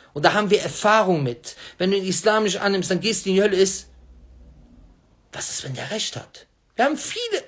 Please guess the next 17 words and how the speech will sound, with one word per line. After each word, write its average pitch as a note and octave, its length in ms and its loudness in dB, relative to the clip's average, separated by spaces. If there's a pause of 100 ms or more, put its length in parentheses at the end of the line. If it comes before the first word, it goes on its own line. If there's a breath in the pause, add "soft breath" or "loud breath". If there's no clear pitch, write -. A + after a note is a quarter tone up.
(140)
viele F4+ 1400 6
Erfahrungen A3 760 4
damit. C3+ 520 -2 (380 soft breath)
Viel E4 420 2
Erfahrung A3+ 600 0
damit. A#2 500 -8 (920)
Fragt C#4 440 4
mal C4+ 340 2 (920)
den D3+ 240 2
Dennis F#3 380 6
Radkamp, C3+ 600 -2 (1040)
der B2+ 100 -4
mit E3+ 160 0
dem F#3+ 80 6
Marcel F#3 380 4
Krass G3+ 300 4
zusammenarbeitet. A#2 1000 -4